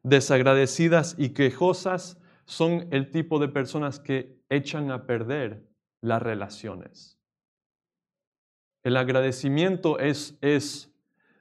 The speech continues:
algo que nos impide, que nos guarda de ser una persona que va a socavar nuestras relaciones y corromperlas y causar conflicto.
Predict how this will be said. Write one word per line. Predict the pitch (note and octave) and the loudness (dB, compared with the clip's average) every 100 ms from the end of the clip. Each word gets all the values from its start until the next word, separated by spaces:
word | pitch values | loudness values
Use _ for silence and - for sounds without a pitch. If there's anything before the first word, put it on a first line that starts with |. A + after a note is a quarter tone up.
| - | 0
algo | C#3+ E3+ E3 D#3+ | 4 4 4 0
que | D#3+ C#3 | 2 4
nos | C3+ C3+ C3+ - | 6 6 2 -4
impide, | C#3 C3+ B2+ D3 G3+ D3 C#3 D3+ | 0 0 0 0 2 4 4 2
que | D3+ | 2
nos | C3+ C3+ C3+ | 2 2 -2
guarda | C3 D3 D#3+ D#3+ C#3 | 0 2 2 2 2
de | C3+ B2 | 0 -4
ser | - D3+ | 0 0
una | C#3+ C3+ C3+ | 2 -2 0
persona | B2+ - D#3+ D3+ B2+ B2+ | -2 -2 -4 -2 -2 -4
que | C3+ B2 | -4 0
va | C3 | 0
a | |
socavar | B2+ - C3 B2 B2 C3 | -2 -6 -2 0 0 -2
nuestras | C3 A#2+ B2 A2+ | -4 -4 -2 0
relaciones | A#2+ A2+ G#2+ - C3+ A#2+ G#2+ - B2 | 0 -2 -4 -2 -2 -2 -6 -8 -8
y | A#2 | -2
corromperlas | B2 A2+ A2 G#2+ B2+ A#2+ G#2 G2 - - _ _ _ _ _ _ - | 0 0 -2 2 2 2 0 -4 -8 -16 _ _ _ _ _ _ -6
y | A#2 G#2+ | -4 -2
causar | G#2 G#2 G#2 B2+ A2+ A2+ - - _ _ _ _ _ - | 0 -2 -2 0 2 2 -4 -20 _ _ _ _ _ -6
conflicto. | G#2 G2+ - B2 A#2+ - E2+ - | -4 -4 0 0 0 -4 -10 -10